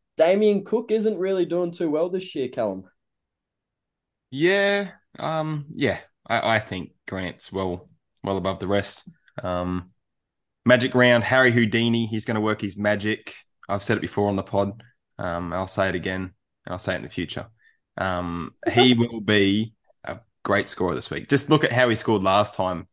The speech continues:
Speaker 2: against the Rabbits. Just look at that.
Speaker 1: Do you know what he got?
Speaker 2: Yeah.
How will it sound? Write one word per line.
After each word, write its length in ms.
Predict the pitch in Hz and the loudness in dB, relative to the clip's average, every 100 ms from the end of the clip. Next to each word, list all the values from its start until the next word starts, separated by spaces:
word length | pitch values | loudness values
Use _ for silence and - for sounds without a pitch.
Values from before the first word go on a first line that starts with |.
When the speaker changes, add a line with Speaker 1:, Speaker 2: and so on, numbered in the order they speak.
| - | -12
Speaker 2:
against 360 | - 92 90 - | -6 -4 -4 -4
the 60 | |
Rabbits. 520 | 90 85 - - - _ _ _ _ _ _ _ _ _ _ _ _ _ - | -2 -2 -4 -8 -12 _ _ _ _ _ _ _ _ _ _ _ _ _ -10
Just 120 | 98 | -4
look 100 | 101 | -2
at 80 | 92 | 0
that. 260 | 85 62 - - _ _ _ _ _ _ _ _ _ | 0 -2 -4 -20 _ _ _ _ _ _ _ _ _
Speaker 1:
Do 60 | - | -8
you 40 | 113 | -2
know 100 | 110 | -2
what 80 | |
he 80 | 104 | -2
got? 200 | 104 - _ _ _ _ _ _ _ _ _ _ _ - | -4 -6 _ _ _ _ _ _ _ _ _ _ _ -8
Speaker 2:
Yeah. 280 | 87 90 | -6 -6